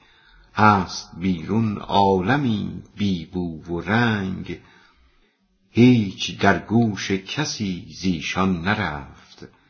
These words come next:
کاین طمع آمد حجاب ژرف و زفت. گوش را بندد طمع از استماع،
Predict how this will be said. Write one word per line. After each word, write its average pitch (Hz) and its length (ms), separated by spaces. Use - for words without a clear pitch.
کاین 78 340
طمع 107 360
آمد 101 640
حجاب 95 800
ژرف 78 680
و 76 60
زفت. 73 1000
گوش 104 500
را 90 260
بندد 95 760
طمع 85 380
از 85 320
استماع، 76 920